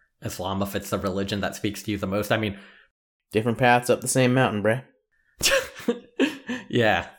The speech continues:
Speaker 1: different paths up the same mountain. You know how much I like that saying. It's not stupid at all.
Speaker 2: Mm-hmm.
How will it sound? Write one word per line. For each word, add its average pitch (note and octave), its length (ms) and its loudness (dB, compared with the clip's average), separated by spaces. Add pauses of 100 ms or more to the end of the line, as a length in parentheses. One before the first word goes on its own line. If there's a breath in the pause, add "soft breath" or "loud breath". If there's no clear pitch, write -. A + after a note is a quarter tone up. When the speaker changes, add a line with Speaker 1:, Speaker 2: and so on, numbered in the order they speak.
(100)
Speaker 1:
different A#2 300 0
paths A2 320 2
up A2 140 0
the A2 100 -4
same G#2 240 2
mountain. F#2+ 360 0
You G2+ 100 -4
know A#2+ 120 2
how A#2+ 100 2
much A2 180 0
I G2+ 60 4
like G2 220 0
that G2 200 0
saying. G2 240 -2
It's G2 140 -6
not A2 200 0
stupid A2 420 -2
at G2+ 120 2
all. F2 440 -2 (540)
Speaker 2:
Mm-hmm. G2+ 520 -6